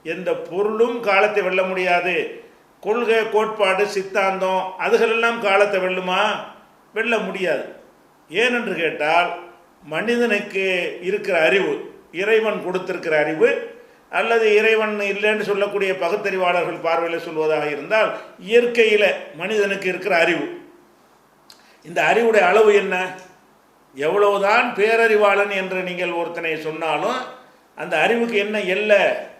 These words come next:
இவ்வளவுதான் அறிய முடியும், எல்லை இருக்கா இல்லையா?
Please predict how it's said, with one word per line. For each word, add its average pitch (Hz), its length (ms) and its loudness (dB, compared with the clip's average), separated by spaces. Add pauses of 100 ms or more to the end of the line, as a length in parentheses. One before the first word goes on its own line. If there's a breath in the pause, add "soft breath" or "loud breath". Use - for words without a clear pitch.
(840)
இவ்வளவுதான் 202 520 4
அறிய 208 200 6
முடியும், 208 320 2
எல்லை 202 300 0
இருக்கா 208 220 2
இல்லையா? 190 400 2